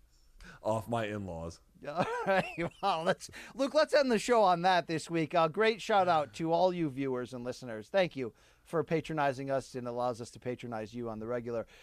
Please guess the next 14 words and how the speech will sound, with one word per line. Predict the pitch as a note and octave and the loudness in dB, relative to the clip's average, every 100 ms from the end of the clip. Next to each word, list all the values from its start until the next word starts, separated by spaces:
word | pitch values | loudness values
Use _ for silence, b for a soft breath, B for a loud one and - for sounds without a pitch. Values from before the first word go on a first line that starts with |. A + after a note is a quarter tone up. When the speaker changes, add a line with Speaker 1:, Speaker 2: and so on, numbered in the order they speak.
| B - | B 0
Speaker 2:
Uh, | F3+ F3+ F3 | 4 6 6
I | G3 | 6
also | A3 G#3+ | 4 2
shout | - A3+ G3 | 2 6 6
out | F#3 - | 4 4
to | F3+ | 2
our | D3 | 2
staff, | - G3 F3 E3 | 2 4 4 4
Malka, | E3 D#3 D3+ D3+ | 2 2 4 0
Showtime, | C3+ E3+ D3+ C#3+ D3 C#3 B2 b b | 0 -2 -2 0 -2 -2 -8 b b
C | - E3+ | -8 -4
B | D#3 | 0
S | D3+ | -2
Sports, | - D#3 D3 C#3+ - | -2 0 0 0 -6